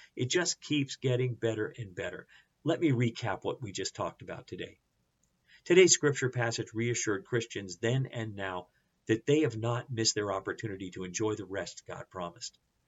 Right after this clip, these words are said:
The writer pointed out that psalmists like David, who came along after Moses,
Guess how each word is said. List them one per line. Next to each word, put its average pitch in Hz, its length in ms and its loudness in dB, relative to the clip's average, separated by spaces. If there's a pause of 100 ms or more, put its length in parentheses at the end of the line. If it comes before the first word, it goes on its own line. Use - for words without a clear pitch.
(260)
The 120 80 2
writer 131 340 6
pointed 113 420 0
out 107 220 0
that - 180 -6 (120)
psalmists 135 680 0
like 98 240 -6
David, 110 340 0 (280)
who 120 100 0
came 143 260 -2
along 123 360 2
after 139 320 -2
Moses, 117 480 0